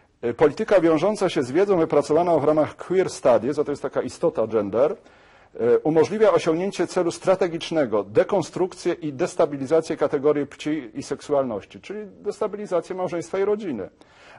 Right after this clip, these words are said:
„A co za tym idzie, destrukcję opartego na tych kategoriach systemu stratyfikacji społecznej”. Y, dodaje: „Nie istnieje nic takiego jak stabilna płeć czy stabilna seksualność. Są tylko normatywne kategorie przemocy”.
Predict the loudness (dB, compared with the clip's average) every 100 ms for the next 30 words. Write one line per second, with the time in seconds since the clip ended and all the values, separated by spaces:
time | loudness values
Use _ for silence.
0 | -2 2 4 2 0 -2 0 2 2 0
1 | -2 -8 -2 0 2 2 0 -2 -2 -2
2 | -2 -2 0 0 0 -4 -4 -2 -2 -4
3 | -2 -2 -4 -6 -4 -4 -6 -6 -2 -2
4 | -2 -8 -18 -20 _ _ _ _ _ _
5 | _ -20 _ _ -6 -2 0 0 -2 -10
6 | _ _ _ _ _ -4 2 6 6 6
7 | 4 2 -6 _ _ -6 0 0 -2 -6
8 | -4 -6 -8 -2 -2 -2 -4 0 0 0
9 | -2 -2 -2 -4 -4 0 -2 -4 -8 -6
10 | -4 -4 -6 -8 -10 -4 -2 -2 -8 -16
11 | -20 -20 _ -12 -8 -8 -6 -2 -2 0
12 | -2 -4 -8 -8 -6 -6 -4 -4 -6 -8
13 | -10 -8 -10 -14 -20